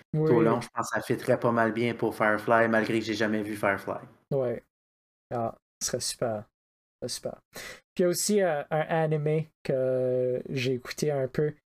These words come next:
Speaker 2: euh, dans le passé, euh, sorti sur Netflix, qui s'appelle The Way of the House Husband.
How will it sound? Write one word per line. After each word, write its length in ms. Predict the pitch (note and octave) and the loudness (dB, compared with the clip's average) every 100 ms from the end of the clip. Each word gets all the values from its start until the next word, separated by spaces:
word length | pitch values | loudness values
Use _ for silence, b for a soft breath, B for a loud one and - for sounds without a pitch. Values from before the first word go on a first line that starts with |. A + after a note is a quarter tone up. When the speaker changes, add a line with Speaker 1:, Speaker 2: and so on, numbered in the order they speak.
| _ _ _ - | _ _ _ -6
Speaker 2:
euh, 380 | B2+ B2 B2 B2 | -2 0 0 0
dans 160 | B2 B2 | -2 -2
le 80 | A#2+ | -2
passé, 580 | C#3 B2 A#2 D3 C#3 _ _ _ _ _ _ - | -2 -2 -2 -2 -2 _ _ _ _ _ _ -4
euh, 180 | B2+ A#2+ | -2 0
sorti 300 | D3+ - F3+ | -2 -2 -2
sur 160 | - | 0
Netflix, 460 | D3 - D#3+ D#3 - | -2 -2 -4 -2 -2
qui 80 | - | -2
s'appelle 360 | C#3+ D#3+ D3 | 0 0 -2
The 260 | - D#3 C3 | -4 -4 -2
Way 360 | D3+ C#3+ E3+ F3 | 0 2 0 0
of 140 | C#3 | -2
the 140 | C#3+ B2+ | -2 0
House 280 | D3 D#3+ - | 0 0 0
Husband. 400 | F3 E3 G#3+ | 0 0 -4